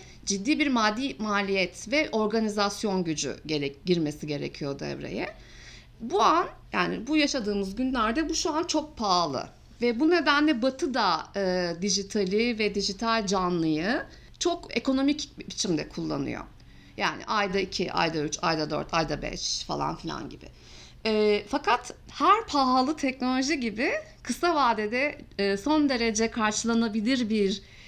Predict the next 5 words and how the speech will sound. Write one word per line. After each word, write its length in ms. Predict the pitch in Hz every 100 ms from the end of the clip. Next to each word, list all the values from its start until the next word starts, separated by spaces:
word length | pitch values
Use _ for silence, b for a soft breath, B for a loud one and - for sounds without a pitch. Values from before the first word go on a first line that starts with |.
| B B
fiyatlandırmaya 1600 | - 233 214 214 - - - - 196 196 185 185 196 185 185 180
dönüşeceğini 680 | 190 185 190 180 170 240 -
ben 160 | 240
şimdiden 500 | 262 - 214 190 240 294 -
söyleyebilirim. 800 | 220 202 226 220 190 170 214